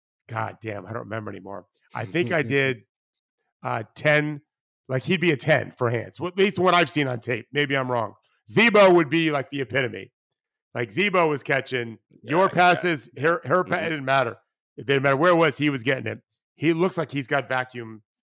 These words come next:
Speaker 1: suction cups in his hands. And so because he's so athletic, he can make plays all over the place there.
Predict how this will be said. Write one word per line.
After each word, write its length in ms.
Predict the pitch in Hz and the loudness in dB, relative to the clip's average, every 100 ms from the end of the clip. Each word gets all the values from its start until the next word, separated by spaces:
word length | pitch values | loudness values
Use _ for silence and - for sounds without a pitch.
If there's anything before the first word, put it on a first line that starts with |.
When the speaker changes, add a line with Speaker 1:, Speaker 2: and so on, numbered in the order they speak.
| _ _ | _ _
Speaker 1:
suction 420 | - 151 - 120 | -2 -2 -2 -6
cups 300 | - 117 - | -4 -4 -6
in 60 | |
his 120 | 117 110 | -8 -6
hands. 480 | 170 147 95 - _ _ _ _ - | -4 -6 -10 -18 _ _ _ _ -16
And 100 | - | 0
so 260 | 151 139 | 4 4
because 380 | 120 139 196 190 | 4 0 2 2
he's 160 | 170 - | -2 0
so 180 | 170 | 2
athletic, 420 | 151 139 202 185 - | 2 0 0 0 -4
he 100 | 135 | -12
can 160 | 151 143 | -10 -6
make 240 | 151 - | -6 -6
plays 300 | 147 156 127 | -6 -6 -8
all 300 | - 151 139 | -6 -2 0
over 200 | 170 180 | -2 -4
the 80 | 143 | -10
place 320 | - 120 101 | -10 -12 -12
there. 340 | 127 117 113 | -10 -8 -10